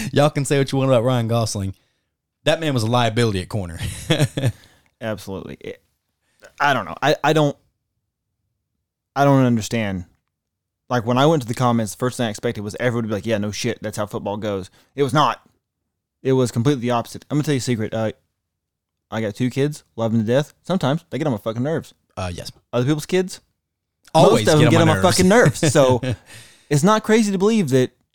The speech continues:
Speaker 2: your little sweetie might have said something out of line.
Speaker 1: Yes.
Speaker 2: Immediately following him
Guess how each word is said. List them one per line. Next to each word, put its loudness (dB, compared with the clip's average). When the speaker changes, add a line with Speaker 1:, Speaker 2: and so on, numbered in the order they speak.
Speaker 2:
your 0
little 4
sweetie 2
might 4
have -2
said 2
something 2
out 2
of 0
line. 0
Speaker 1:
Yes. -2
Speaker 2:
Immediately 6
following 2
him 2